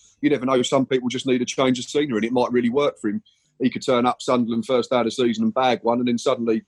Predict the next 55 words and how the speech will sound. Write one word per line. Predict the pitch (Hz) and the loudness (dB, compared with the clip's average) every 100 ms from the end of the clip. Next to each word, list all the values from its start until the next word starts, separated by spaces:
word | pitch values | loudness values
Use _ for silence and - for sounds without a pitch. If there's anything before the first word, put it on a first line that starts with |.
| - | -2
confidence | 127 - 113 107 | -2 -2 -8 -2
goes | 127 113 | 0 0
through | - 120 113 | -2 -4 -2
the | |
roof | 113 135 - | 0 0 0
and | 127 120 - | -2 -2 -6
he | 123 | -10
could | 120 | -2
go | 135 131 | 0 0
on | |
a | 127 | 0
run. | 156 127 104 | 0 0 -4
So, | - 117 110 _ _ _ _ _ _ - | -2 -2 -2 _ _ _ _ _ _ -2
um, | 123 120 107 _ | 0 0 -4 _
as | 123 | -2
long | 135 120 | 0 0
as | |
he | 117 | 0
doesn't | 123 113 117 | -2 -2 -4
score | - 127 117 113 | -2 0 2 0
at | - - | -2 -2
the | 120 | 0
Mem | 123 117 | 2 2
or | 113 | -2
the | |
Priestfield | 107 120 110 120 113 | 0 -2 0 -2 -2
against | 107 110 107 | 0 -2 0
us, | 131 113 - | -2 -2 -2
then | 120 117 | -2 -2
that's | 127 120 | -2 -2
absolutely | 127 - 127 120 113 | -2 -4 -2 -2 -2
fine, | 110 139 123 | -2 -2 0
and | 110 | 0
I | |
wish | 113 113 | 0 0
him | 120 117 | 0 0
all | 110 | 0
the | |
best. | 101 127 - | 0 -2 -2
I'm | 120 120 | -2 0
not | 117 | 0
one | 113 107 | -2 -2
of | |
them | 113 110 | 0 -2
that's | 107 | -4
gonna | - 107 | -8 -8
go, | 95 110 | -8 -6
you | 113 107 | -4 0
know, | 98 98 _ _ _ _ _ _ - | 0 -2 _ _ _ _ _ _ -2
there's | 123 | 0
a | 123 | 2
lot | - | 0
of | 110 - | -4 -4
talk | 135 117 - | -2 -2 2
on, | 113 104 | 0 0